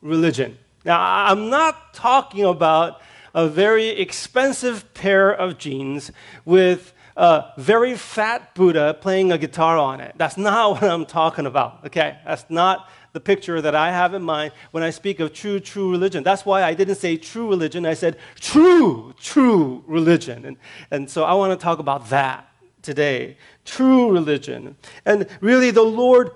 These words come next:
wants that kind of religion or that kind of faith from us. And so what is that? I wanna take a look at that,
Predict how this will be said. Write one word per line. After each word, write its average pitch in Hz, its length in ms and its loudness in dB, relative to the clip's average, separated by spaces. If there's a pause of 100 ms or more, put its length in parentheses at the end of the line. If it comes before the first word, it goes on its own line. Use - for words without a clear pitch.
wants 208 500 -2
that 196 500 -2
kind 202 440 0
of 160 260 0
religion 147 560 0
or 151 180 0
that 185 320 -2
kind 190 560 -4
of 170 220 -4
faith 220 420 0
from 180 340 0
us. 175 300 -2
And 147 100 -12
so 170 180 -2 (240)
what 262 340 0
is 277 180 -8
that? 185 260 0
I 156 60 0
wanna 202 280 -2
take 196 180 -6
a 175 40 -2
look 226 160 0
at - 120 -14
that, 160 420 -4